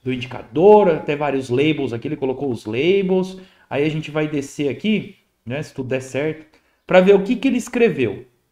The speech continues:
tá? Então, ó, liquidation from top entered positions. Então, quer dizer, liquidações, é, da, da, da, das entradas em, da, da, das entradas, é, é, feitas no topo. Liquidação das entradas feitas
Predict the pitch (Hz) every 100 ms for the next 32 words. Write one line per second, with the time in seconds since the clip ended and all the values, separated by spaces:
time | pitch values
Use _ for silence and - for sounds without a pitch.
0 | _ 110 143 151 - _ _ _ _ _
1 | _ _ _ 160 160 226 233 156 120 -
2 | - - _ _ _ _ _ 131 190 220
3 | 151 175 214 233 214 - 185 180 - -
4 | 220 247 - 175 208 208 202 - 185 151
5 | 170 156 113 113 117 156 160 139 147 147
6 | 175 165 151 - 147 196 202 - - _
7 | _ _ 131 139 143 139 139 131 135 131
8 | 127 131 131 131 143 147 139 127 123 117
9 | 113 117 127 120 127 120 131 117 147 170
10 | 143 117 - - _ _ _ 117 123 127
11 | - 156 151 147 151 160 - 165 151 -
12 | 104 - _ _ 120 156 147 135 165 190
13 | 185 143 139 139 156 156 - - 151 151
14 | 156 147 147